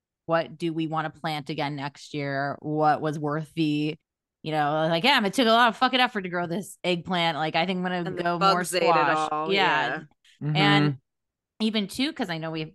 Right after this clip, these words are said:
Speaker 1: you know, we're coming off the Great Resignation, and now we're in super, twenty twenty-three is just kinda a weird mixture of ev-, these past few years of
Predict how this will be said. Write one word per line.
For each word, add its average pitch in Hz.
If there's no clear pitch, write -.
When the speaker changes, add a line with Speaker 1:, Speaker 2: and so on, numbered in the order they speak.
Speaker 1:
you 165
know, 139
we're 160
coming 165
off 143
the 160
Great 151
Resignation, 226
and 190
now 160
we're 151
in 147
super, 170
twenty 185
twenty-three 160
is 147
just 147
kinda 139
a 170
weird 202
mixture 202
of 185
ev-, 180
these 175
past 170
few 165
years 165
of 147